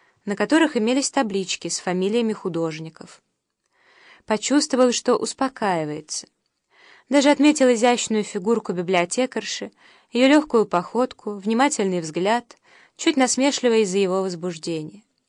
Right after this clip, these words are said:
Она достала с полки коробочку, просмотрела опись на внутренней стороне крышки, вынула диапозитив размером с почтовую открытку, упакованную в чёрную фольгу, вставила диапозитив в проектор.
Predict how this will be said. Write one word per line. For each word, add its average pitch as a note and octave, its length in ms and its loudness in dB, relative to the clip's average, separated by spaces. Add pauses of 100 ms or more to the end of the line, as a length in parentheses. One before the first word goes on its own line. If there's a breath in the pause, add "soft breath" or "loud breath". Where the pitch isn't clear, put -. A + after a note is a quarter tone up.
(680 soft breath)
Она E4 120 6
достала D4 460 6
с - 100 -4
полки A#3+ 320 2
коробочку, G#3+ 760 0
просмотрела C4 640 2
опись B3+ 420 2
на A3+ 120 2
внутренней A3 460 -2
стороне G3+ 420 -2
крышки, - 540 -10 (420 loud breath)
вынула C#4+ 400 6
диапозитив A3 880 0
размером A3 460 0
с - 100 -10
почтовую G3+ 600 -2
открытку, G3 640 -8 (440 soft breath)
упакованную G#3 680 0
в - 80 -12
чёрную F#3+ 420 -2
фольгу, F#3 540 -4 (380 soft breath)
вставила D4 500 4
диапозитив F#3+ 800 -2
в - 100 -16
проектор. E3+ 640 -6